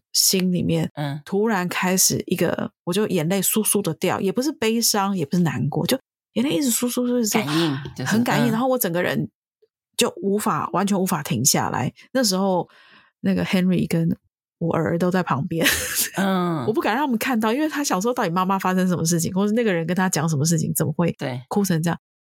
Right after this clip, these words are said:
Speaker 1: 就我一直眼泪簌簌簌簌地掉。
Speaker 2: 哇，
Speaker 1: 然后
Speaker 2: 那那个大姐不是很开心吗？就觉得，哇，这个信徒更可-，
Speaker 1: 她，她有点吓到了。
Speaker 2: <laughs> 啊，OK。
Speaker 1: 因为她想说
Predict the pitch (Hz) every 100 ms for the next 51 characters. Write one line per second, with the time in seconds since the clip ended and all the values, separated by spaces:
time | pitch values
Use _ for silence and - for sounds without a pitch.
0 | _ - 311 - 165 262 214 185 180 240
1 | - - 269 262 247 240 214 - 180 -
2 | - - - - 254 240 302 277 240 220
3 | 254 226 165 147 160 - 180 165 170 135
4 | - 160 151 156 131 165 160 143 135 -
5 | 214 165 147 - 151 - 156 123 127 -
6 | 156 135 147 262 233 208 190 165 202 175
7 | 185 160 - 233 - - - - - -
8 | - - - 320 - - 349 - - 269
9 | 311 349 403 381 392 214 339